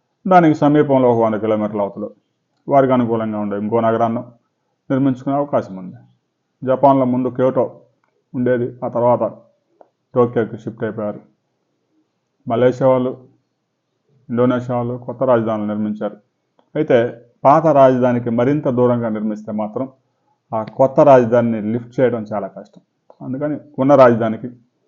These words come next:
ఒక యాభై, అరవై కిలోమీటర్ల దూరంలో ఒక ఎయిర్‌పోర్ట్, అక్కడ ఒక న్యూ సిటీ డెవలప్ చేస్తే మాత్రం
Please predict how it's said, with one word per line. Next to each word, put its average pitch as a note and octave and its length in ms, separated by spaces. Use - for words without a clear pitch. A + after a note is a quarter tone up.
ఒక B2 140
యాభై, A2+ 300
అరవై G#2+ 220
కిలోమీటర్ల A2 440
దూరంలో G2+ 340
ఒక B2 120
ఎయిర్‌పోర్ట్, A#2+ 560
అక్కడ D3 200
ఒక C#3+ 200
న్యూ D#3 140
సిటీ C#3 300
డెవలప్ B2 320
చేస్తే A2 240
మాత్రం G#2+ 340